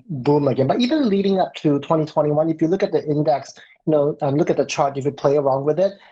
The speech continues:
you can actually see that the I P O E T F was actually running up, like, even in late twenty twenty, before the private market actually sort of, like, caught up.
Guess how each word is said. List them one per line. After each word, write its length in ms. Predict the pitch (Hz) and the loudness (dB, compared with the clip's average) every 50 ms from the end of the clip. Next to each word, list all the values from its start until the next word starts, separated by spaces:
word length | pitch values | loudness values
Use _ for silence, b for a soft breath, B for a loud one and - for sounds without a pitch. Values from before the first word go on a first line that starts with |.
| B B _ _ _ | B B _ _ _
you 140 | 196 247 247 | 0 0 2
can 180 | 285 240 196 | 2 2 0
actually 320 | 190 180 - 196 170 160 151 | 0 0 0 0 0 0 0
see 320 | - - - 175 185 185 165 | -4 -2 -2 0 0 2 0
that 120 | 151 139 | 0 -2
the 120 | 147 131 | -2 -4
I 180 | 131 143 143 143 | -2 0 0 0
P 220 | 143 - 147 143 143 | -2 -4 -2 0 0
O 100 | 143 143 | 0 0
E 100 | 143 139 | -2 -4
T 240 | 135 - 135 127 135 | -4 -4 -2 0 2
F 160 | 135 156 165 | 2 2 0
was 140 | 170 139 143 | 0 0 0
actually 340 | 147 143 - 170 156 139 | -2 0 0 0 0 0
running 480 | 120 120 117 127 143 143 139 135 135 131 | -2 -2 -2 0 0 0 0 0 0 0
up, 180 | 120 107 - - | 0 -2 -2 -2
like, 200 | - 139 135 131 156 | -2 0 0 0 0
even 260 | 147 151 160 165 156 | 0 2 2 2 0
in 100 | 139 135 135 135 | 0 0 0 0
late 180 | 147 139 139 | 0 -2 -4
twenty 300 | - - 151 143 139 139 | -2 -2 0 0 0 -2
twenty, 540 | 135 - - 135 131 139 156 190 220 208 B B B B B B B 139 | -4 -2 -2 0 0 2 2 0 0 -4 B B B B B B B 0
before 400 | 170 170 - - 165 156 170 185 | 0 0 0 2 2 2 2 2
the 100 | 202 185 | 0 0
private 360 | - - 165 143 143 151 139 | 0 0 0 0 0 -2 -2
market 340 | 139 139 139 139 147 139 - - | 0 -2 0 0 -2 -6 -4 -2
actually 400 | 147 139 - - - 139 131 127 | -4 -4 -4 -4 -4 -4 -2 -2
sort 180 | 127 - 131 127 | -2 -4 -4 -2
of, 80 | 123 | 0
like, 160 | 120 117 - | 0 -2 -2
caught 240 | - - - 127 117 | -2 -2 -2 0 0
up. 160 | 123 113 - | 0 -2 -4